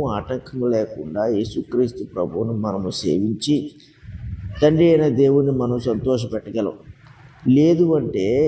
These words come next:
ఇహలోక సంబంధమైన వాటిలో చిక్కుకుపోయి, అవి ఏవైనా కావచ్చు, అపరాధమైనా అవ్వచ్చు, రకరకాల ఇబ్బందులైనా అవ్వచ్చు, కలహములైనా అవ్వచ్చు,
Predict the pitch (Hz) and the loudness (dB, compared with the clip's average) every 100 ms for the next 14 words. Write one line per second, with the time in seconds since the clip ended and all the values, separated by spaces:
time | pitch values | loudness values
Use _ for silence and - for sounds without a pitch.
0 | 110 117 131 156 165 165 151 147 143 147 | 2 2 2 4 2 0 -4 -4 -2 -2
1 | 139 139 139 131 123 117 110 - 120 123 | -2 -2 -2 -2 -2 -2 -4 -4 -4 -4
2 | - - - - - 71 101 139 - - | -6 -14 -14 -12 -8 -2 0 0 -4 -20
3 | - - - - - 113 104 123 165 202 | -20 -20 -20 -18 -4 0 2 2 2 2
4 | 202 - 90 - - 82 110 110 107 110 | 0 -4 -6 -8 -10 -12 -4 -2 0 0
5 | 117 117 123 139 139 143 - - - - | -2 -2 -2 -2 -2 -6 -12 -18 -20 -16
6 | - - 107 117 110 107 104 95 90 117 | -12 -4 -2 0 -2 -2 -2 -2 -2 -2
7 | 113 117 120 113 113 123 123 - - - | 0 0 0 0 -2 -2 -2 -6 -10 -12
8 | - - - - - 110 110 123 123 127 | -18 -20 -20 -14 0 2 2 2 2 2
9 | 127 131 123 127 123 - | 2 2 0 0 -2 -4